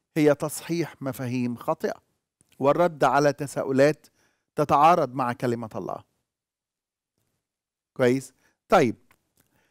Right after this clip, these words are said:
هناك أدلة كثيرة جدًا بتكلمني عن المسيح بحسب الجسد، ومرة تاني أنا بتكلم عن المسيح بحسب الجسد.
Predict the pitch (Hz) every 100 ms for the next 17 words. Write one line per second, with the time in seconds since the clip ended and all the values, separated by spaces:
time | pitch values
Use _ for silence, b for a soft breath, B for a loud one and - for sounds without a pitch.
0 | _ _ _ - 226 349 - - 180 165
1 | 226 233 156 151 - 156 - 190 190 185
2 | 175 139 - 113 - 104 107 _ _ _
3 | _ 143 135 180 226 285 269 185 196 185
4 | 165 226 240 - 151 - 170 156 139 135
5 | 120 101 - _ - 143 151 170 - 190
6 | 196 180 B B B _ - 165 180 175
7 | - 185 185 185 147 156 175 165 156 -
8 | 165 165 - - - - 127 - 127 120
9 | 117 - - -